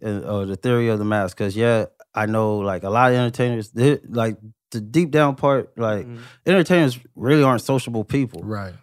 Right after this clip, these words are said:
Speaker 1: I've met actors, models, comedians, musicians. And deep down, they're all like me. We rather just kick it in the back. Don't t-,
Speaker 3: Right.
Speaker 1: don't talk to me and allow me to.
Speaker 2: Yeah.
Speaker 1: Like, I'd rather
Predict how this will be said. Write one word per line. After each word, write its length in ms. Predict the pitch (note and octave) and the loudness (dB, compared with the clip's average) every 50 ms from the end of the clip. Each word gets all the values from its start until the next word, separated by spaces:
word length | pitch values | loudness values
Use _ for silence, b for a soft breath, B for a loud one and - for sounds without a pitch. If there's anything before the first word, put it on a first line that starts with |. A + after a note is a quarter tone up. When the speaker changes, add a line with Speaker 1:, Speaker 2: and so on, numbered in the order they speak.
| _ _ _ | _ _ _
Speaker 1:
I've 160 | - C3+ D3+ D#3+ | 0 2 4 4
met 340 | D3+ C#3+ B2+ G#2+ F2+ - _ | 4 2 2 0 -2 -2 _
actors, 600 | A#2+ C3 C#3 C#3 C#3 - - D3+ D3 D3 C#3+ C3 | 0 0 0 0 -2 -2 -4 -2 0 -2 -2 0
models, 640 | C3 B2+ C3 C3+ C3 C3 C3 C3 C3 B2+ B2+ A#2 - | 0 2 4 6 6 6 4 4 2 2 0 -2 -4
comedians, 800 | - - A#2 A2+ A#2 B2+ B2+ C3 B2+ B2+ B2+ B2 A#2+ A#2+ A2+ A#2 - | -6 -4 -2 0 2 2 2 2 2 2 2 2 2 0 -2 -2 -2
musicians. 840 | A2+ G#2 G2 F#2+ G2+ B2 B2 B2 A#2+ - - A#2+ A#2 A2+ G#2+ - _ - - - - | -2 -2 -2 -2 -2 0 0 0 -2 -4 -6 -6 -6 -6 -8 -10 _ -20 -20 -18 -10
And 300 | - A#2 A#2+ A#2 A2 - - - - - - - - - G2+ | -4 -2 -2 -2 -2 -4 -8 -16 -20 -20 -20 -20 -18 -14 -4
deep 200 | G#2 C#3 D3+ D3+ | 0 0 2 4
down, 280 | D3+ D3+ D3+ D3 C#3 | 4 4 4 4 4
they're 80 | B2 B2 | 4 4
all 200 | B2 B2+ C3 C3 | 4 4 4 4
like 220 | C3 B2+ B2+ B2 | 4 2 2 0
me. 160 | B2+ D3 C3+ A#2 | 0 0 0 0
We 120 | A#2 A#2+ | 0 0
rather 280 | B2 B2 A#2 A#2 A2+ G#2+ | 2 2 2 2 2 0
just 240 | A2 G#2+ - - | -2 -6 -8 -8
kick 240 | _ - A#2+ A2 - | _ -6 -4 -4 -2
it 80 | B2 A2+ | -2 -2
in 160 | A#2 A2+ A2 | 0 0 0
the 60 | A2 | -2
back. 340 | G#2 G2+ G#2+ A2 A#2 A2 - | -2 0 0 0 0 0 -2
Don't 260 | - G2+ G2+ F#2+ - | -4 -4 -6 -6 -8
t-, 120 | - - B2 | -6 -4 -4
Speaker 3:
Right. 280 | A2+ G#2+ A2 A2+ A2+ | -4 -4 -8 -8 -6
Speaker 1:
don't 200 | A#2+ G2 G2+ G2 | -4 -4 -4 -4
talk 240 | - B2 A#2+ A#2+ A#2 | 0 0 0 0 0
to 100 | - B2+ | -2 -4
me 200 | B2+ C3 C3 B2+ | -4 -2 -2 -2
and 80 | A#2+ G#2+ | -4 -4
allow 240 | G2+ G#2 G#2 A2 A2+ | -2 -2 -2 -2 -2
me 240 | A2 A2+ A2 A2 G#2 | -2 -2 -4 -6 -8
to. 360 | - - A2 G#2+ G#2 G2+ G#2 B B B B B B | -8 -8 -6 -6 -6 -8 -10 B B B B B B
Speaker 2:
Yeah. 100 | - A2+ | -8 -4
Speaker 1:
Like, 120 | G#2+ A2 - | -2 -2 2
I'd 160 | A2 C#3 D#3+ | 4 4 6
rather 320 | F3 E3+ D#3 C#3+ C3+ B2+ | 6 4 4 4 2 0